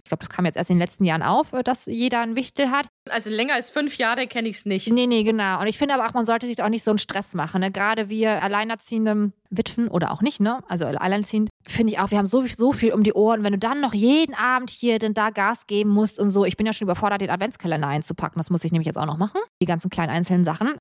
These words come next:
Speaker 1: Muss auch nicht sein. Deswegen, also Wichtel finde ich schön, aber auch nur, äh, so, wie man's kann, ne? Nicht, weil man's muss und nicht, weil man's jetzt überall sieht. Und ganz viele haben da ganz tolle Wichtelideen und ganz viele tolle Sachen.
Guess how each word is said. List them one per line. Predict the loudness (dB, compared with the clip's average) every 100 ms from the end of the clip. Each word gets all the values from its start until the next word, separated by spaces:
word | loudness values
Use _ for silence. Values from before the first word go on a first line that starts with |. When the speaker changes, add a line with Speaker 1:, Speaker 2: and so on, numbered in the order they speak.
| _
Speaker 1:
Muss | 2 2
auch | 4 2
nicht | 0
sein. | -2 -2 -2 -2
Deswegen, | -2 2 2
also | 2 0 0
Wichtel | 0 2 0
finde | 2 0
ich | 0
schön, | 4 4 4 2
aber | 0 0
auch | -2 -2
nur, | 0 2 2
äh, | -2 -6 -4
so, | 2 4 4
wie | 2
man's | -2 -2 -4
kann, | -6 -2 2
ne? | 4
Nicht, | 2 2
weil | 0
man's | 0 0
muss | -2 0
und | 0
nicht, | 0
weil | 0
man's | 0 -2
jetzt | -4
überall | -2 -2 0 0
sieht. | 0 -2 2
Und | 0
ganz | 0 -4
viele | -4 0
haben | 0
da |
ganz | 0 -4 -4
tolle | -4 -2 -2
Wichtelideen | -4 -4 -6 -2 2 4 4 2
und | 0
ganz | -4 -4
viele | -2 -2
tolle | -2 -4
Sachen. | -2 -4 -4 -6